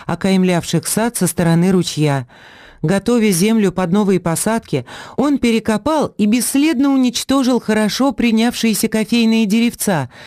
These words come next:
посаженные им же в прошлом сезоне. А ваниль, которую он без конца пересаживал с места на место,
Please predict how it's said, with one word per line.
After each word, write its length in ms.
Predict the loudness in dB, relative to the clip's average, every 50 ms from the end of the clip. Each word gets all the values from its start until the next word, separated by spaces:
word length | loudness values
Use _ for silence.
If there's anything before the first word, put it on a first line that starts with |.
| -20 -20 -20 -10 -6
посаженные 760 | -4 -2 -2 0 0 0 0 2 2 2 2 4 4 2 2 2
им 360 | 0 0 2 2 2 2 2
же 160 | 2 0 0
в 60 | -2
прошлом 420 | -2 -2 0 0 0 0 0 0 0
сезоне. 640 | 2 0 2 2 2 2 2 2 2 0 -2 -4 -6 -10 -20 -20 -20 -20 -20 -16 -8 -4
А 120 | -2 0
ваниль, 480 | 0 2 2 2 2 2 2 2 0 0
которую 500 | 0 -2 -2 0 0 0 2 2 2 2
он 100 | 2 0
без 240 | 0 0 -2 -2 -2
конца 440 | -2 -2 0 0 0 0 -2 -2 0
пересаживал 640 | 0 0 0 0 0 0 0 0 0 0 0 0
с 80 | 0 0
места 360 | 0 0 0 0 0 0 0
на 140 | 2 2 2
место, 440 | 2 2 0 -2 -2 -4 -4 -4